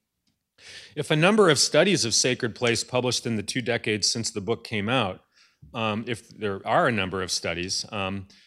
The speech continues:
perhaps those were generated by this book, but perhaps also they were inspired by Deloria's predecessor, Mircea Eliade,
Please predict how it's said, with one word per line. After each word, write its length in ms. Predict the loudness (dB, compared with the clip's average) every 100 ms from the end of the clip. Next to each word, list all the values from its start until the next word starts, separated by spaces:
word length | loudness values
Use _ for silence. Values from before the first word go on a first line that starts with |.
| _
perhaps 340 | 4 4 4
those 400 | 4 4 4 0 -4
were 140 | -4
generated 540 | -2 -2 0 -2 -2 -4
by 160 | -4
this 220 | -4 -6
book, 380 | -4 -4 -4 -8 _ _ -8
but 120 | -4
perhaps 380 | 4 6 6 4
also 360 | 4 4 2
they 120 | 4
were 140 | 4 2
inspired 580 | 2 0 2 2 2 2
by 240 | 4 4
Deloria's 480 | 2 0 2 2 0
predecessor, 800 | 0 2 2 0 0 -2 -4 -4
Mircea 640 | -4 -4 -4 -2 -2 -2
Eliade, 720 | -2 0 2 2 2 2 -2